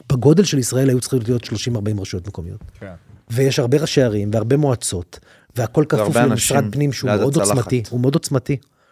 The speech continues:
Speaker 1: ורוב הסמכויות יושבות אצלו, ושלטון מרכזי שלא אוהב להתפרק מסמכויותיו. והדוגמה הכי טובה היא בתחבורה הציבורית, כי יש תוכנית לתחבורה הציבורית שלוקחת את כל גוש דן,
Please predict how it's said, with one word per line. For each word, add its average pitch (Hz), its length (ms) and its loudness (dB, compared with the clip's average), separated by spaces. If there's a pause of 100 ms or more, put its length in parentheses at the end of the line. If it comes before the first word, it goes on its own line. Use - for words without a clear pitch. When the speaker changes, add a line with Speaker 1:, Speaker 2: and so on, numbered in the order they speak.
(400)
Speaker 1:
ורוב 123 420 0
הסמכויות 131 400 2
יושבות 117 320 -2
אצלו, 101 320 -4 (1000)
ושלטון 127 640 0
מרכזי 143 340 0
שלא 127 280 2
אוהב 156 260 4
להתפרק 120 420 -4
מסמכויותיו. 104 600 -2 (380)
והדוגמה 117 340 0
הכי 180 180 0
טובה 170 240 2
היא 196 80 4
בתחבורה 131 480 0
הציבורית, 131 360 0
כי 117 120 -4
יש 131 120 0
תוכנית 143 440 -2 (480)
לתחבורה 113 420 -2
הציבורית 117 580 -2
שלוקחת 117 540 -4
את 113 80 -4
כל 127 200 0
גוש 110 220 -4
דן, 107 260 -2